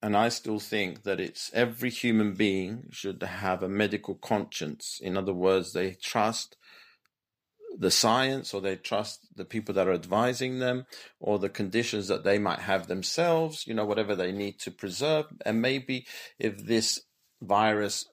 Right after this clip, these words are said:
made or not made, natural or unnatural, is around, and we can't pretend it's not, and if someone gets it, for example, and the, you know, the percent, you know, the probability is that they could really suffer,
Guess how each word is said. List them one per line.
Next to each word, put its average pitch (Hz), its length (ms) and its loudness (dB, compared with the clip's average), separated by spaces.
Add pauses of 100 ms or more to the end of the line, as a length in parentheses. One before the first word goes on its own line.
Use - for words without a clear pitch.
made 117 500 2
or 101 120 4
not 110 280 2
made, 113 400 0
natural 110 460 0
or 104 200 2
unnatural, 120 760 -2
is 95 180 -2
around, 123 540 2 (200)
and 95 140 -4
we 92 80 -6
can't 110 420 0 (140)
pretend 104 460 -2
it's - 180 -6
not, 151 400 2 (640)
and 107 160 2
if 107 80 0
someone 117 400 4
gets 120 420 2
it, 110 140 -6
for 110 120 2
example, 104 840 0
and 95 560 -4 (400)
the, 107 160 -4 (300)
you 110 120 0
know, 101 120 6
the 95 80 2
percent, 107 500 0 (120)
you 107 120 0
know, 95 100 2
the 90 140 -2 (220)
probability 110 800 2
is 101 200 0
that 92 200 2 (560)
they 98 100 0
could 95 240 -4
really 90 240 2
suffer, 139 580 0